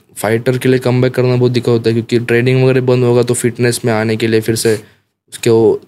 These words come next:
कम से कम दो, दो तीन महीने लग जाते हैं fitness में आने के लिए। उसके बाद उसका मतलब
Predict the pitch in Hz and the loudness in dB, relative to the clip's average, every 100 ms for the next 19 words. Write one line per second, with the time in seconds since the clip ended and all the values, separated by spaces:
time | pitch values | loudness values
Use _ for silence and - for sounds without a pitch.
0 | _ - 120 120 131 135 139 139 135 135 | _ -2 -2 0 -2 0 2 2 4 4
1 | 135 131 - - 131 139 147 143 131 127 | 2 -2 -10 0 2 2 2 2 2 2
2 | 123 127 110 113 110 113 117 113 - 107 | 0 0 0 0 0 -2 -2 -2 -2 -4
3 | 107 104 110 - 123 113 113 - 113 110 | -2 -4 -6 -4 -2 0 -2 -2 -2 -2
4 | - - _ _ _ _ - 117 98 | -4 -20 _ _ _ _ 0 0 0